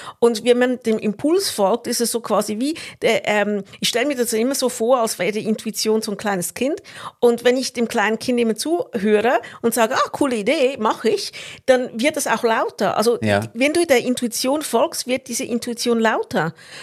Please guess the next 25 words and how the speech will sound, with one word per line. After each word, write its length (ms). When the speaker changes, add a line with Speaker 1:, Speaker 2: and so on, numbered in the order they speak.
Speaker 1:
Ähm, 220
und 100
es 80
ist 120
tatsächlich 480
ein 280
Mega-Boost. 800
Also 160
ich 100
kann 180
das 120
nur 200
empfehlen, 600
ähm, 180
das 180
so 120
zu 140
tun. 420
Wir 140
haben 180
ja 260
auch 100
schon 180
bereits 520
n-, 240